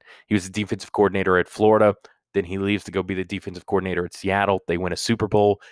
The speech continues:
They had the Legion of Boom defense under Dan Quinn at Seattle. And he gets that head coaching job, takes over the Atlanta program, flips it around, gets them to the Super Bowl. They blow a twenty-five point lead in the Super Bowl, and it just has not recovered since.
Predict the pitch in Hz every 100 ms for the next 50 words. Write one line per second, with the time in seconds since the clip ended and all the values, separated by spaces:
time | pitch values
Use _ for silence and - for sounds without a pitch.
0 | _ 82 90 87 92 101 92 87 98 98
1 | 85 101 - 98 92 101 95 90 98 95
2 | - 98 92 - 101 95 95 95 - -
3 | _ _ _ _ _ - 95 92 87 90
4 | 98 101 107 - 95 92 92 107 98 98
5 | 98 98 95 - - 104 110 104 95 95
6 | 98 98 - 101 92 98 95 - 104 104
7 | 107 98 95 95 90 104 - 104 98 92
8 | - 117 - 92 107 107 - _ _ -
9 | 98 95 92 98 104 104 110 110 110 101
10 | - 113 110 104 101 98 - 98 95 101
11 | 113 98 104 101 - 101 92 98 98 98
12 | 92 95 95 95 - 92 92 95 - 98
13 | - 92 - 85 107 80 -